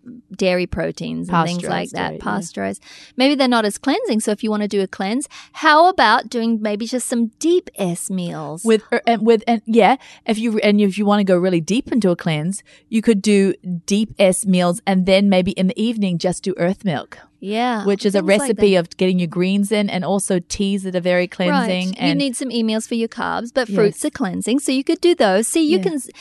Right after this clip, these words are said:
Speaker 1: I would suggest actually you listen to our last podcast, and, and that was on the fuel cycle.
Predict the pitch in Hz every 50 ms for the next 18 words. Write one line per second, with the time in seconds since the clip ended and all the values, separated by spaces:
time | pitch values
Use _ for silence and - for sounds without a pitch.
0 | - - - - - - - 320 403 480 480 392 - - 294 220 - 262 262 262
1 | - - - - 240 - - 240 226 214 220 220 240 - - 233 233 - 247 220
2 | 208 190 190 190 196 202 208 220 254 285 - - - - 254 233 214 - - 240
3 | 208 202 208 - - - 208 202 190 - - _ - 214 208 202 202 196 226 302
4 | - - 269 262 240 - - 220 214 214 208 202 202 196 - - - 254 285 349
5 | 330 - - 180 165 - - - - -